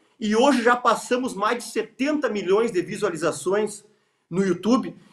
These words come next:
e já alcançamos os cinco continentes, pessoas ligadas com o nosso planeta intestino.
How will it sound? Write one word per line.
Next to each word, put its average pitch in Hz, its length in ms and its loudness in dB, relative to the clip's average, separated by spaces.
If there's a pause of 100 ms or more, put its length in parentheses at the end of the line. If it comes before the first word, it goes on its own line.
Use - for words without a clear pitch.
e 190 80 0
já 190 140 4
alcançamos 247 760 4
os 202 160 -8 (300)
cinco 302 580 2
continentes, 214 1200 2 (300)
pessoas 202 420 6
ligadas 208 560 4
com - 140 -6
o 175 40 0
nosso 185 280 0
planeta 175 320 0
intestino. 151 480 -6